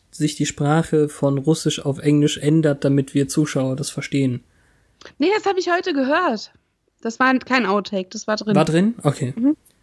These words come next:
Speaker 1: Ich hab's nur noch mal auf doppelter Geschwindigkeit <laughs> durchgehört, damit ich auch nicht nur Quatsch geredet hab.
Speaker 2: Nee, nee, das hab ich heute gehört tatsächlich.
Speaker 1: Ja, sehr gut.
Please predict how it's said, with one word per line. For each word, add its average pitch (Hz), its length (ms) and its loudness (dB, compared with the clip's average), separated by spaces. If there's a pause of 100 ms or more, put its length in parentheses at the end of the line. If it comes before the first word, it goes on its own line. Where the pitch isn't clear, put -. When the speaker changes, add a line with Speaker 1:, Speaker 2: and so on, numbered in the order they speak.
(460)
Speaker 1:
Ich 156 160 0
hab's - 200 0
nur 151 100 4
noch 147 140 4
mal 143 200 4
auf 135 160 0
doppelter 147 460 2
Geschwindigkeit 143 800 0
<laughs> - 0 -
durchgehört, 143 640 2
damit 139 220 0 (180)
ich - 240 -6
auch 143 100 -2
nicht 143 240 -2
nur 147 500 2
Quatsch - 320 -4
geredet 139 440 0
hab. 139 240 -4 (640)
Speaker 2:
Nee, 220 140 0
nee, 190 200 2 (140)
das 226 180 -8
hab 226 100 0
ich 214 140 0
heute 202 260 4
gehört 190 360 4
tatsächlich. 180 440 -4
Speaker 1:
Ja, 139 120 4 (360)
sehr 127 200 -6
gut. - 280 -18